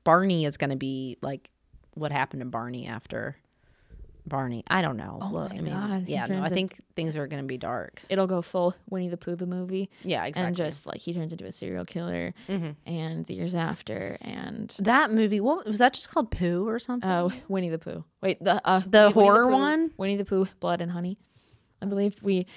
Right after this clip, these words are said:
Speaker 1: It's
Speaker 2: we've been,
Speaker 1: ridiculous.
Speaker 2: uh, John's been trying to get us to review it, and I want to still.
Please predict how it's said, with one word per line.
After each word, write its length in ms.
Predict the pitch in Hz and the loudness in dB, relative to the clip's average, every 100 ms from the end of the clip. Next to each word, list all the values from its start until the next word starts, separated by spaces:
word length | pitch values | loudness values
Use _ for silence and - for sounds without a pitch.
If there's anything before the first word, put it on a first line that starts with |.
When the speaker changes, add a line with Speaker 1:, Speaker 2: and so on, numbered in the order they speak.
| - | -16
Speaker 1:
It's 120 | 170 165 | -10 2
Speaker 2:
we've 180 | 202 | 2
been, 400 | 185 185 170 165 | 4 4 4 0
Speaker 1:
ridiculous. 40 | 165 | -2
Speaker 2:
uh, 300 | 165 160 156 - - | 0 0 -2 -6 -6
John's 380 | - 170 160 - | 4 4 4 0
been 340 | 165 151 160 - _ _ - | -2 -2 -4 -8 _ _ 0
trying 260 | 190 160 160 | 2 4 2
to 60 | |
get 240 | 160 160 - | 0 -2 0
us 220 | 160 160 | -4 -4
to 120 | - 156 | -4 -6
review 300 | 160 - - | -6 -4 -4
it, 80 | - | -2
and 100 | 170 | -2
I 60 | |
want 260 | 175 175 220 | -2 -2 -6
to 160 | - 151 | -8 -8
still. 360 | - - - | -8 -10 -10